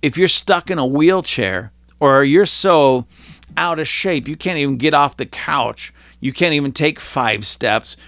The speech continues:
without having to take a breather, or you're dragging along an oxygen bottle because you just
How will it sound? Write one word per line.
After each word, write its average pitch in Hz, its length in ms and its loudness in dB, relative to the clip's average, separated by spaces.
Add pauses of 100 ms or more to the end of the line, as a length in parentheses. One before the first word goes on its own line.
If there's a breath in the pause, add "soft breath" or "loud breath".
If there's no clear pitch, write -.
without 120 420 -2
having 120 120 -6
to 110 100 -4
take 127 260 -2
a 107 60 -2
breather, 113 760 -2
or 143 160 4
you're 139 160 4
dragging 147 400 0
along 135 560 2
an 120 120 -2
oxygen 127 600 0
bottle 110 380 2
because 113 500 -4
you 127 100 0
just 127 400 -2